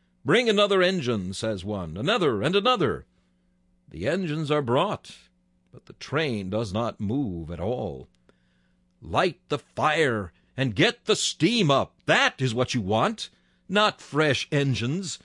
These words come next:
We do not want fresh ministers,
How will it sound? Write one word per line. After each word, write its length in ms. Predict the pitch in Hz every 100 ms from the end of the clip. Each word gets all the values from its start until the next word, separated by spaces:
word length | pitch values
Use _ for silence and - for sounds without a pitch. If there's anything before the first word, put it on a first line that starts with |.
| _ _ _ -
We 200 | 165 254
do 120 | 220
not 220 | 196 185
want 320 | 143 185 165 -
fresh 400 | 156 170 165 127
ministers, 720 | 143 156 - 131 165 180